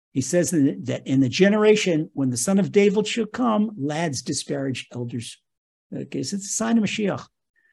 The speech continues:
So in order to combat the influence of the street, uh, parent and the home has to be immersed in Torah and in charitable deeds, because a parent that fails to teach kids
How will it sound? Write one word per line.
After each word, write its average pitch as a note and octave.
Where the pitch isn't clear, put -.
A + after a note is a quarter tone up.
So -
in E3+
order G#3+
to G#3
combat G3
the F3+
influence G3+
of A#3+
the A#3+
street, A#3+
uh, D3
parent F3+
and D#3+
the F3+
home D#3
has F#3
to F3
be D#3
immersed E3+
in A#2
Torah E3+
and A#2+
in A2+
charitable B2+
deeds, G3+
because C3
a C3
parent G#3
that C#3+
fails F#3+
to E3
teach -
kids F#3+